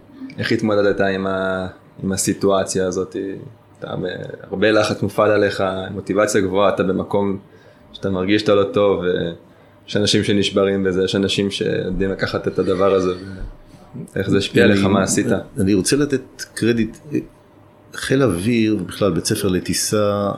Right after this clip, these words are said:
Speaker 2: השכיל להבין שמשהו לא בסדר. זאת אומרת, אני מניח שהמדריכים, לא מניח, אני יודע שהמדריכים ו-, ומפקד הטייסת, זה, כאילו, הם דיברו ביניהם, והם הבינו שמשהו לא בסדר, והחליפו לי מדריך, מה שעזר לי מאוד מאוד לצאת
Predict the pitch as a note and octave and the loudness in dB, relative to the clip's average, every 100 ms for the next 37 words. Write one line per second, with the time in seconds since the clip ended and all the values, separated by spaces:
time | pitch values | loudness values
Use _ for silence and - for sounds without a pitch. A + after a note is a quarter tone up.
0 | - - - C3 A#2+ G2+ F2+ C#3+ A2+ G2+ | 0 0 2 4 8 6 8 6 6 4
1 | G2 G2+ F#2+ E2+ - D#2+ C#2+ - D#2+ E2 | 2 4 4 4 4 4 0 -4 -4 -2
2 | E2+ G2 A#2 - F2+ F2+ E2+ - G2+ B2+ | 0 4 4 2 0 2 0 0 0 2
3 | G2+ D#2 - F#2 G#2+ B2+ D3 G2 C#2+ E2 | 2 0 -4 -2 0 2 2 2 -2 -8
4 | E2 D#2+ E2+ C#3 D3 G2+ D2 D#2+ D#2 D#2+ | -8 -6 -4 0 2 2 0 -4 -6 -6
5 | D#2+ D#2 D#2 - E2 D#2+ G#2+ D3+ D#3 G2 | -8 -10 -14 -10 -8 -2 2 2 0 0
6 | D#2+ D#2 E2 E2 D#2+ D#2+ - - - - | 0 0 -2 -2 -2 -4 -6 -10 -18 -4
7 | - G#2+ G2+ F#2+ G2+ G#2+ B2+ G#2+ E2+ E2 | -2 2 2 2 4 6 6 6 6 2
8 | D#2+ E2+ G2 D3+ - - - - - - | 2 2 2 0 -8 -20 -20 -18 -20 -20
9 | - F2 F2 F2+ F2+ A#2 G#2+ G#2+ F#2+ F#2 | -8 -2 0 0 2 4 4 2 0 2
10 | G#2 A2+ C#3+ C#3+ C#3 C#3+ C#3+ C3+ B2 G2+ | 0 2 2 4 4 4 2 4 4 4
11 | G2+ A2 - F2 F#2 E2 F#2+ F#2+ F2 E2+ | 4 2 0 -2 -2 0 2 2 2 2
12 | F#2 F2 E2 D#2 - | 0 0 0 -2 -4